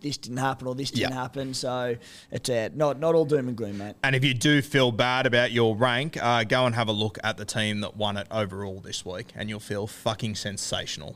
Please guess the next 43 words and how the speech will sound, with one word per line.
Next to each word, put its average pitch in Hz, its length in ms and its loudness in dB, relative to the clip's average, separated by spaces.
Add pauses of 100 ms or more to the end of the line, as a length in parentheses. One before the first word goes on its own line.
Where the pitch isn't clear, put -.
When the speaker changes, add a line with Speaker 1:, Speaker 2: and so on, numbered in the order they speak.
(100)
Speaker 2:
minus 95 300 -6
a 110 40 -12
thousand 104 360 -8
dollars. 71 360 -10
Speaker 1:
Exactly 139 460 -6
right, 107 180 -8
mate. 117 220 -8
Had 147 200 -6
five 160 460 2
non-playing 135 500 -6
reserves 117 440 -4
in 127 80 -6
their 120 120 -6
team. 117 360 -10
So 117 280 -6
wh-, 123 200 -6
when 139 160 -4
we, 135 240 -4 (380)
the, 147 160 2
I 147 80 -4
think 156 160 -6
this 139 100 -8
probably 127 380 -6 (240)
ties 139 420 -2
into, 123 800 -6 (200)
uh, 117 160 -2
my 117 400 -2 (560)
long-term 135 580 -4
strategy 117 540 -8
and 120 140 -10
playing 160 280 -2
the 139 80 -4
long 123 260 -6
game, 127 260 -6
not 113 140 -6
the 123 60 -8
short 123 340 -4
game. 127 340 -4
And, 120 180 -8 (540)
uh, 127 180 2
I 127 60 -2
think 143 220 -6
it's, 123 140 -8